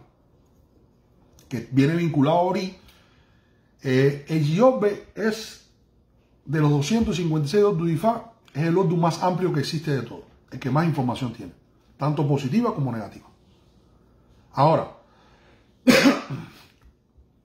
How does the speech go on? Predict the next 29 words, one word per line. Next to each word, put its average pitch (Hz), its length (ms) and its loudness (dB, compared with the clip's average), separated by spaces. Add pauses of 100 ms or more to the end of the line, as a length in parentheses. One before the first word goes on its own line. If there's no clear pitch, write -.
(880)
eh, 156 560 2 (720)
alguien 185 340 0
me 214 80 0
hizo 220 120 0
un 190 80 -2
comentario 165 440 2
por 165 120 -2
ahí. 214 300 -2 (420)
Por 180 160 -2
supuesto 220 480 2
que 196 160 0
el 180 80 -4
camino 208 520 0 (300)
ese 196 300 -2
de 185 80 0
Ruiseñor 170 440 -2
de 190 80 0
la 175 60 4
Rosa 180 280 -2
Roja 170 320 0 (1700)
no 156 340 2
es 165 120 2
de 156 80 2
ifá. 214 360 -2 (760)
Eso 147 260 -4
no 143 180 2
es 151 60 0
de 151 80 2
ifá. - 320 -4